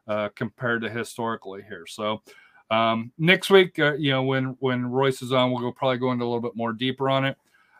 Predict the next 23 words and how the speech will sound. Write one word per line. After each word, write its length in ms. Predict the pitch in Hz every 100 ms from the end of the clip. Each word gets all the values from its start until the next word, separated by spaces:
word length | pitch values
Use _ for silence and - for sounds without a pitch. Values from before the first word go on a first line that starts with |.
| -
Uh, 200 | 113 120
we 120 | 131
were 160 | 156 170
gonna 220 | 175 175
touch 340 | 151 170 151 -
base, 500 | 147 151 135 - -
uh, 220 | 131 123 127
with 280 | 131 127 -
the 200 | 127 120
concacaf, 720 | - 151 160 165 185 180 170 - _ _ _ _ _ _ 135
uh, 400 | 135 135 135 135
for 280 | - 147 143
it 80 |
here. 180 | 139 147
We'll 120 | 139
just 240 | 135 139 -
do 120 | 135
kind 240 | - 139
of 60 | 127
a 40 |
quick 340 | 127 - 135 131
blurb, 380 | 131 131 131 131 - - _ _
um, 600 | 110 113 113 113 110 110